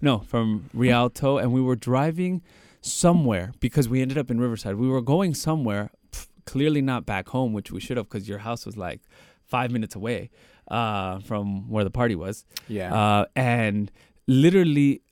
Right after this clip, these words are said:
Speaker 1: off of an exit, you just decided to get off the freeway.
Speaker 2: Yeah.
Speaker 1: And 'cause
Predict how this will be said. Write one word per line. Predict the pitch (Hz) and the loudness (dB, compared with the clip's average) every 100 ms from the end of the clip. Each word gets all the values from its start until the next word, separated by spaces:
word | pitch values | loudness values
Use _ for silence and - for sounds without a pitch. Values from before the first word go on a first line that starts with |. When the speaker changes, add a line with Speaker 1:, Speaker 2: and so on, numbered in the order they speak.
| _ _ _ _ - | _ _ _ _ -2
Speaker 1:
off | 135 135 156 | 0 0 0
of | 135 | 2
an | 127 117 | 2 0
exit, | 98 165 156 120 117 - - _ _ _ _ | 0 -2 -2 0 0 -2 -12 _ _ _ _
you | 139 156 | 0 2
just | 196 | 2
decided | - 165 156 151 | 0 2 2 2
to | |
get | 139 139 | 2 0
off | 131 | -2
the | 113 | -6
freeway. | - 196 127 98 _ _ | -2 0 0 -4 _ _
Speaker 2:
Yeah. | 104 101 92 92 | -14 -12 -8 0
Speaker 1:
And | 147 147 135 151 135 | 2 2 0 -8 -2
'cause | 143 120 | -2 -2